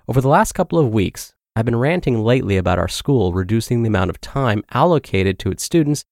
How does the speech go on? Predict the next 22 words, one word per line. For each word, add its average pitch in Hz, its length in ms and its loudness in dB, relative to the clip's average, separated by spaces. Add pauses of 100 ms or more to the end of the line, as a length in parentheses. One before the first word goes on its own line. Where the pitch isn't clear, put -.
(260)
for - 160 0
physical 117 460 0
activity 117 600 0 (140)
from 90 480 -2
five 156 360 0
sessions - 600 -6 (240)
to 110 100 -4
just - 280 -2 (180)
two 165 360 4 (360)
over 101 220 -2
a 98 60 0
six-day - 560 -2
teaching 135 380 -2
cycle. - 440 -4 (680)
This - 180 0
is 226 80 -6
because 147 300 -4
of 139 100 0
the 139 80 -2
school's 113 380 -2
perception - 680 -2
that - 200 2